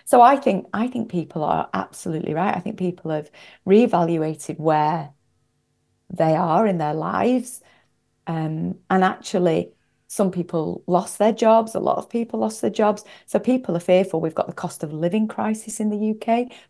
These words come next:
People need to hold on, onto their money. We don't know what's going on with our, our politics, what's going on with pensions. So people are starting to, th-,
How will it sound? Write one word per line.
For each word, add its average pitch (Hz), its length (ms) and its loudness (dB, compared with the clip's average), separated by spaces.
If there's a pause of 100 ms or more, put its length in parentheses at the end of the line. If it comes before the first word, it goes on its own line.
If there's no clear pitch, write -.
People 196 220 -4
need 175 160 -2
to - 60 -16
hold 156 200 -4
on, - 200 -6
onto 160 220 -6
their 151 180 -4
money. 185 500 -2 (260)
We 190 140 2
don't 196 180 4
know - 60 -2
what's - 220 -4
going 156 260 0
on 151 140 -6
with 156 120 -6
our, 147 400 -2 (1120)
our 156 300 -6 (120)
politics, - 880 2 (300)
what's - 260 0
going 170 220 4
on 160 120 0
with 165 220 -4
pensions. 247 640 0
So 254 80 -6
people 302 320 -4
are 294 60 -6
starting 262 300 0
to, 220 120 0
th-, 220 120 -8